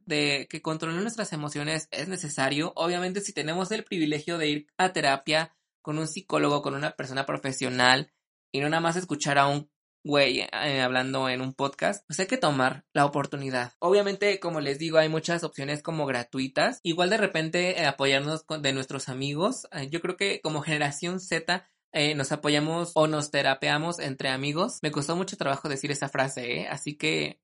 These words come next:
puntos ahí. Por ejemplo, a mí esta semana les digo que fue mucho de pensamiento intrusivo, mucho de que, "Güey, no quiero que me pase nada, no me quiero morir". Te-, me llegó unos pensamientos ahí medio locos, como de la soledad y que las relaciones. Y yo sí me puse muy, muy, muy mal.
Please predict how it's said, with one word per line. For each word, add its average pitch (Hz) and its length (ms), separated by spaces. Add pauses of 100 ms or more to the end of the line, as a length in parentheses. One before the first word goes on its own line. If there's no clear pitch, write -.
puntos 156 340
ahí. 117 260 (600)
Por 165 120
ejemplo, 175 300
a 165 180
mí 196 400
esta 156 280
semana 147 380
les 143 160
digo 147 220
que 147 100
fue 143 180
mucho 147 320
de 180 120
pensamiento 143 440
intrusivo, 151 480
mucho 151 280
de 151 120
que, 151 140
"Güey, 196 500
no 202 200
quiero 202 200
que 208 120
me 175 100
pase 175 320
nada, 185 600
no 185 120
me 196 140
quiero 196 160
morir". 170 580
Te-, - 140
me 160 160
llegó 160 280
unos 190 200
pensamientos 190 840
ahí 160 180
medio 160 280
locos, 143 480
como 139 200
de 131 120
la 127 140
soledad 127 920
y 131 80
que 131 100
las 127 160
relaciones. 139 920
Y 175 160
yo 208 140
sí 240 120
me 247 120
puse 208 260
muy, 208 240
muy, 196 160
muy 185 160
mal. 180 300